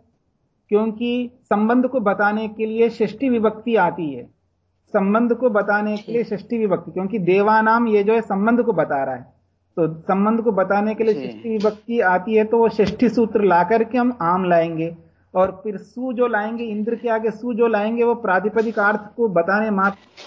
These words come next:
Speaker 1: प्रातिपदिक अर्थ को बताना मात्र है, तो प्रातिपदिकार्थ लिंग परिमाण वचने मात्रे से सु लाएंगे, ऐसा।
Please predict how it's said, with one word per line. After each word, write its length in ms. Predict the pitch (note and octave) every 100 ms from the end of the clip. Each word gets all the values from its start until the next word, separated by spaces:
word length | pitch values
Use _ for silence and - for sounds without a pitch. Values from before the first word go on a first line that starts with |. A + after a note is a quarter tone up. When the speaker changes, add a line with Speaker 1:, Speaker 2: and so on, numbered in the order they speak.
| - - _
Speaker 1:
प्रातिपदिक 540 | F#3 F#3 G3+ A3+ A#3 A#3
अर्थ 400 | G3 G#3+ - -
को 160 | A#3+
बताना 460 | A3 F#3 G3 G#3 A3+
मात्र 480 | F#3+ F#3 G#3 A3+ A#3
है, 260 | G3 A3
तो 300 | C4 - -
प्रातिपदिकार्थ 840 | G#3 G3 F3+ G3+ G#3 G#3 G#3 G#3 G#3
लिंग 300 | G3+ G3 G#3
परिमाण 500 | G3+ F#3+ F#3+ F#3+ G3
वचने 320 | G3 F#3 G3
मात्रे 460 | G3 F3+ F3 G#3+ G#3+
से 120 | G#3
सु 220 | D#3+ G3
लाएंगे, 360 | F3 D3+ C#3+ D3
ऐसा। 920 | E3 D3+ _ _ _ _ - A#2 _